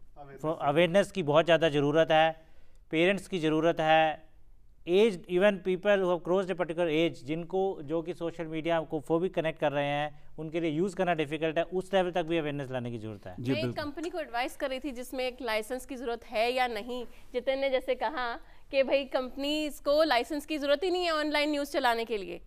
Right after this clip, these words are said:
Speaker 4: और
Speaker 3: जी।
Speaker 4: ये हमने आरटीआईज फाइल किए, पन्द्रह आरटीआईज डिफरेंट डिपार्टमेंट में, और वो लेटर्स वापस आए, हमारे पास इस पे कोई
Speaker 1: मैं एक
Speaker 4: कंट्रोल
Speaker 1: आखिरी
Speaker 4: नहीं।
Speaker 1: लाइन एक कहना
Speaker 4: कोई
Speaker 3: बिल्कुल।
Speaker 4: कंट्रोल
Speaker 3: जी।
Speaker 4: नहीं।
Speaker 1: जब हम गाड़ी के लिए लाइसेंस लेते हैं तो हमें बताया जाता है कि ट्रैफिक के नियमों का कैसे पालन
Speaker 2: कैसे
Speaker 1: करना
Speaker 2: पालन
Speaker 1: है।
Speaker 2: करना है।
Speaker 1: मगर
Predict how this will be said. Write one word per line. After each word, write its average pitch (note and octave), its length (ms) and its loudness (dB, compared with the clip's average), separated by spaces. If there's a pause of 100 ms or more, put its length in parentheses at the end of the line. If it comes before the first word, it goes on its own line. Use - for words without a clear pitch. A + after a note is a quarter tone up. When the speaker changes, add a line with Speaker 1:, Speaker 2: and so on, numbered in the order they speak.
(300)
Speaker 4:
और A#3 80 4
Speaker 3:
जी। B3 80 0
Speaker 4:
ये D#4 180 -2
हमने C#4+ 260 -4
आरटीआईज C#4+ 540 2
फाइल B3 240 0
किए, A3+ 300 -6 (220)
पन्द्रह A#3+ 300 0
आरटीआईज C#4 440 0
डिफरेंट C4 320 -6
डिपार्टमेंट G#3+ 460 -4
में, F#3 180 -10 (300)
और A3+ 140 0
वो B3+ 80 4
लेटर्स C4+ 360 -2
वापस B3+ 340 -2
आए, C#4 220 0 (220)
हमारे A#3+ 280 -4
पास B3 200 -4
इस C4 120 -12
पे B3+ 160 -2
कोई B3+ 240 -2
Speaker 1:
मैं A#3+ 120 -2
एक - 20 -8
Speaker 4:
कंट्रोल G#3+ 220 -2
Speaker 1:
आखिरी F3 240 -2
Speaker 4:
नहीं। G3+ 120 -6
Speaker 1:
लाइन D#3+ 180 -6
एक D#3 120 -14
कहना C3 180 -8
Speaker 4:
कोई C#4 120 4
Speaker 3:
बिल्कुल। D4 160 -2
Speaker 4:
कंट्रोल C4+ 340 -2
Speaker 3:
जी। B2+ 120 0
Speaker 4:
नहीं। F#2+ 100 -2 (180)
Speaker 1:
जब E3 160 -4
हम G3 260 -12 (280)
गाड़ी C3 320 -8
के E3 120 -10
लिए E3+ 100 -8
लाइसेंस B2 440 -10
लेते G#2 200 -16
हैं B2+ 160 -16
तो D3+ 140 -12
हमें C#3 200 -10
बताया B2+ 280 -4
जाता C3 280 -8
है C#3 100 -6
कि C#3+ 100 -10
ट्रैफिक A#2+ 320 -10
के - 80 -10
नियमों A#2+ 260 -10
का C3 60 -10
कैसे A#2+ 300 -10
पालन A#2+ 220 -6
Speaker 2:
कैसे A#2 140 -8
Speaker 1:
करना - 140 -10
Speaker 2:
पालन G2 120 -12
Speaker 1:
है। - 60 -16
Speaker 2:
करना - 180 -20
है। B2 60 -10
Speaker 1:
मगर A2+ 260 -4